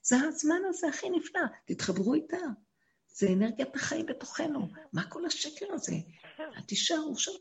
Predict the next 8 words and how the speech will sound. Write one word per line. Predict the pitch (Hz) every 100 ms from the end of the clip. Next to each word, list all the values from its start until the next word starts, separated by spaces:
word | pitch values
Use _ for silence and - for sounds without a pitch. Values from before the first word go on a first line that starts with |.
| -
די, | 160 156 165 214 226 208 - - _ -
די, | 196 202 233 214
די, | 190 190 220 233 208
די, | - 208 240 240 214
די, | 240 269 294 233 _
די, | 262 311 254 -
די, | 277 311 254 -
די. | 254